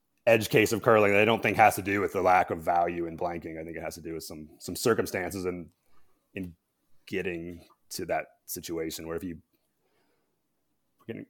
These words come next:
getting in the weeds a little bit, but if you're tied in the second end, like, obviously you blank the first end. So if you have to blank the first end and the second end, maybe that says something about your inability to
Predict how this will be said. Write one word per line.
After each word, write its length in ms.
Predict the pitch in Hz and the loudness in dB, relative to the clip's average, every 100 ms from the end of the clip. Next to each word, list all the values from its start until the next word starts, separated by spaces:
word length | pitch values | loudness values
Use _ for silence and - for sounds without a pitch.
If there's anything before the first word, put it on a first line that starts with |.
| - | 2
getting 140 | 143 | 4
in 60 | 123 | 4
the 60 | |
weeds 200 | 113 110 | 4 2
a 20 | 104 | 2
little 140 | 101 | 2
bit, 140 | 95 | 2
but 80 | 107 | 4
if 80 | 120 | 6
you're 80 | 143 | 8
tied 260 | 160 151 | 12 12
in 60 | 139 | 10
the 60 | 113 | 6
second 300 | 135 113 104 | 4 4 2
end, 280 | 107 98 | 0 2
like, 140 | 98 98 | 2 4
obviously 260 | 98 95 | 2 2
you 60 | 98 | -2
blank 280 | 104 104 92 | 0 0 -2
the 60 | 90 | -4
first 260 | 90 82 | -4 -4
end. 280 | 82 80 78 | -8 -12 -8
So 220 | 95 87 | -4 -4
if 80 | 85 | -2
you 140 | 98 87 _ _ _ - | -6 -8 _ _ _ -2
have 160 | 117 | -2
to 40 | 107 | 0
blank 220 | 104 104 | -2 -2
the 60 | - | 0
first 200 | 104 101 | 0 0
end 80 | |
and 80 | 95 | -4
the 40 | 82 | -2
second 280 | 104 90 87 | -2 0 -2
end, 120 | 85 | -2
maybe 140 | 90 | -2
that 140 | 85 78 | -2 -4
says 220 | 87 82 | -6 -6
something 180 | 82 80 | -8 -8
about 160 | 80 | -8
your 100 | 80 | -8
inability 460 | 85 78 82 80 78 | -10 -8 -8 -8 -10
to 180 | 78 | -10